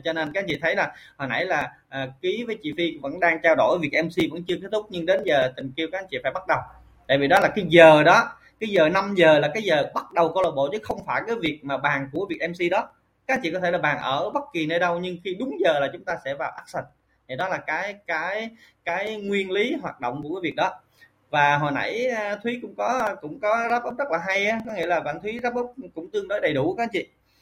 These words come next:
Tại vì thời gian á, nó cực kỳ quan trọng, mà nếu chúng ta không quản lý, không kiểm kê, tác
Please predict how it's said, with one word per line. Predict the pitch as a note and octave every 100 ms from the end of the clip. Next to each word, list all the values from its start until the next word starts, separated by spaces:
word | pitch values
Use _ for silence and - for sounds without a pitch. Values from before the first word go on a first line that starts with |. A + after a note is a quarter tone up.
| _ -
Tại | E3
vì | E3+
thời | E3+ D#3+
gian | F#3 F#3+ G#3
á, | A3+ - _ _ _ _ _ _ _ -
nó | A3+
cực | F#3+ -
kỳ | D#3
quan | E3 F3+
trọng, | D#3+ C3 C#3 _ _ -
mà | D3
nếu | F#3+
chúng | A3+
ta | G#3+ G3
không | - G#3 E3+
quản | C3 F#3
lý, | A3 -
không | G3+ D#3
kiểm | F3+
kê, | G#3 G#3
tác | G3+